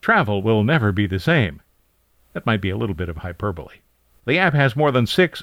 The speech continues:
thousand recommendations for places to eat, drink, and play in fourteen cities: Atlanta, Austin, Chicago, Dallas, Denver, Houston, Los Angeles, Miami, New Orleans, New York City,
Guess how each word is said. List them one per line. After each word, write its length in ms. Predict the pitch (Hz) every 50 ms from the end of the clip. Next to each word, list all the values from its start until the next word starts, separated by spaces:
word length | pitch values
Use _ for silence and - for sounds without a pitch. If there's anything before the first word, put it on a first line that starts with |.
| - -
thousand 540 | - 156 170 165 156 120 127 127 123 113 -
recommendations 720 | 113 123 123 - - 113 107 104 117 110 107 - 147 156
for 120 | - 131 107
places 360 | - 123 113 107 - 110 98
to 80 | 85 117
eat, 220 | 127 131 135 135
drink, 260 | 110 113 120 117 107 -
and 120 | 104 95
play 260 | - - 110 113 123
in 100 | 123 110
fourteen 500 | - - 131 117 - - - 113 104 98
cities: 440 | - - 156 143 110 139 190 165 - _ _ _ _ _ _ _ _ -
Atlanta, 480 | - - 95 107 117 120 120 147 180 165 - _ _ _ _ _ -
Austin, 420 | 107 120 143 - - 156 151 160
Chicago, 480 | 156 - 104 - 127 120 131 135 147 135
Dallas, 440 | 110 104 104 110 123 131 123 - -
Denver, 400 | 101 98 113 120 120 113 127 113
Houston, 420 | - 120 123 120 - - 135 123
Los 220 | 110 87 87 - -
Angeles, 480 | 113 120 120 117 127 123 120 - -
Miami, 360 | 107 98 101 107 113 123 120
New 140 | 104 101 92
Orleans, 480 | 98 113 131 131 135 131 131 123 - -
New 60 | 104
York 220 | 95 92 92 - -
City, 300 | 170 175 156 156 151